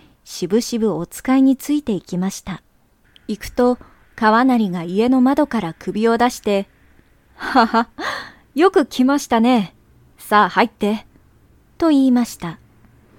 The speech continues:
そこで言われるがままに、飛騨の匠はいきなりずかずかと中に入ろうとすると、目の前に生々しい死人が一人、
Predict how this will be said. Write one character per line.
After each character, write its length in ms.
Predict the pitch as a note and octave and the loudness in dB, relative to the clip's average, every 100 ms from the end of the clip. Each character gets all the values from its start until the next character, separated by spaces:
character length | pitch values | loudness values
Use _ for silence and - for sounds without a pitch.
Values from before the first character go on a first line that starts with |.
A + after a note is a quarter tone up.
| _ _ _ | _ _ _
そ 160 | - | -2
こ 120 | A3 C4+ | 0 2
で 140 | C4+ | 2
言 80 | C4 | 2
わ 140 | C4+ | 0
れ 100 | C4+ | 0
る 100 | C#4+ | 0
が 140 | C4+ A#3+ | 2 2
ま 140 | A3 | 2
ま 140 | A3 | 2
に、 220 | A#3 G3+ G3+ - _ _ | 0 -2 -4 -10 _ _
飛 140 | - A#3+ | -2 2
騨 120 | A#3+ | 2
の 140 | F#3 | 0
匠 500 | E3 E3 - G#3 G3+ | -6 -8 -2 0 0
は 120 | G3 | 0
い 60 | F3 | -2
き 160 | - A#3 | -2 2
な 140 | B3+ | 2
り 140 | B3+ | 2
ず 120 | A#3 C#4 | -2 0
か 140 | D#4+ | 0
ず 140 | B3 | 0
か 120 | A#3 A3 | -4 -2
と 140 | G3+ | 0
中 280 | G3+ A#3+ C4+ | -2 0 0
に 100 | G#3 | 0
入 240 | F#3 G#3 | 0 0
ろ 120 | A3+ B3 | 0 0
う 40 | |
と 100 | G#3+ | -2
す 160 | G#3+ G3 | -4 -4
る 140 | G3+ | -4
と、 240 | - G#3 G3+ - - _ - | 0 -2 -2 -14 -20 _ -10
目 160 | F3+ | -6
の 140 | F#3+ G#3 | -2 0
前 240 | A3 A3+ | 0 0
に 140 | G3+ D#3+ | -2 -4
生 280 | E3+ F3 | -4 -2
々 280 | A3 A#3 A#3 | 0 2 0
し 220 | - C4+ | -2 -4
い 40 | A3+ | -6
死 180 | - F#3 | -6 -4
人 280 | G3 A3 | 0 2
が 80 | A3 | 0
一 240 | G#3+ - A#3 | -2 -4 -4
人、 240 | F#3+ F3 | -4 -8